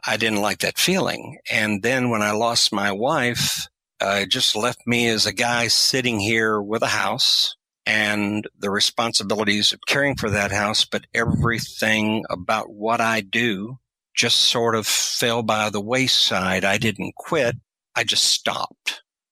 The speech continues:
And I spent a tremendous amount of time over the course of the first month and a half, almost two months, just trying to occupy myself with busy stuff as if that was going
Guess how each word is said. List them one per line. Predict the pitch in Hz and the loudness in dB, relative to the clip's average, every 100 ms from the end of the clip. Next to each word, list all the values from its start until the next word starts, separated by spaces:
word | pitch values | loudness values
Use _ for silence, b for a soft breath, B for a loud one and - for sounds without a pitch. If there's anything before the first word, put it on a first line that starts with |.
| _ | _
And | 110 104 104 101 | 0 0 0 0
I | 101 | 0
spent | - - 110 | 0 0 -2
a | 95 | 0
tremendous | - 104 120 117 - | 0 0 0 2 2
amount | 104 101 101 | 2 0 0
of | 92 | -2
time | - 113 104 104 98 | -4 0 0 0 -2
over | 98 90 | -4 -6
the | 101 | -8
course | - 104 98 - | -4 0 2 2
of | 90 | 0
the | 85 | -8
first | - 107 - | -2 2 2
month | 104 101 - | 2 -2 -2
and | 101 | -2
a | 92 | 0
half, | 104 - | 0 0
almost | 98 92 90 - | -2 -2 0 0
two | - | 0
months, | 98 107 107 - - | 0 0 0 0 2
just | - 120 - - - _ _ | 2 2 2 0 -6 _ _
trying | - 131 | -2 0
to | 120 - | 0 0
occupy | 135 - 110 107 | 0 -2 -2 0
myself | 104 95 95 - 110 101 - | 2 2 2 2 2 -4 -8
with | 92 92 | -8 -2
busy | 127 127 110 | 0 2 2
stuff | - - 101 107 | 2 2 0 0
as | 101 101 | 0 2
if | 104 | 0
that | - 101 | 0 -2
was | - - | 0 -2
going | 104 101 98 95 | 0 0 0 0